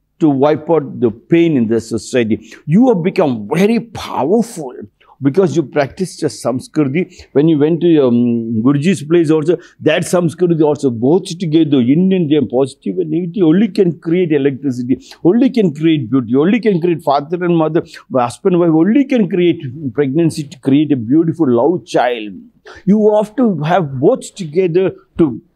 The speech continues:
create a pregnancy which people doesn't feel it is bad. And that delivery is the beautiful light. That delivery is beautiful.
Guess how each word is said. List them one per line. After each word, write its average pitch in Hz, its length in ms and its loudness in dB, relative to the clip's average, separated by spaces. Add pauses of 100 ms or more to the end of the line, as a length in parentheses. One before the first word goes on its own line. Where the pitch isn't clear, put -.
create 190 420 0
a 165 180 0
pregnancy 147 640 -2
which 151 320 -6
people 147 280 0
doesn't 123 400 -2 (140)
feel 180 220 2 (240)
it 135 120 0
is 123 140 2
bad. 139 320 0 (260)
And 143 300 0
that 196 300 0
delivery 226 540 2
is 156 160 0
the 143 60 0
beautiful 135 600 -4
light. 92 440 -16
That 127 260 -2
delivery 165 400 0
is 135 60 -4 (260)
beautiful. 117 320 0